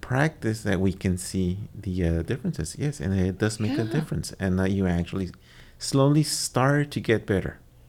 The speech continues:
Speaker 2: Yes, and I've noticed commercials on T V now are with people,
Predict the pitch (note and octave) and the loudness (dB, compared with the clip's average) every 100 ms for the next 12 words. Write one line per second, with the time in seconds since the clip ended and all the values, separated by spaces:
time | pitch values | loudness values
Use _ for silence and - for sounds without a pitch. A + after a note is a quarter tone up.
0 | - F3 E3 C3+ - - - - G#3+ G#3 | -14 -2 0 0 -4 -16 -12 4 8 10
1 | A#3 G#3+ A#3 B3+ C#4 C4+ - G#3+ G3+ A3 | 10 10 10 10 10 6 4 6 8 8
2 | A3+ G#3 G3 F#3+ - F#3 E3+ F#3+ F#3+ F#3 | 8 6 6 2 2 0 4 4 6 4
3 | D3+ C#3 C3+ - - - - E3 D#3+ D3+ | 2 0 -4 -12 -16 -2 4 8 8 6
4 | - - F3 F3 - - F3+ F3+ E3+ D#3+ | 0 2 4 4 2 -2 0 4 6 6
5 | D#3+ | 2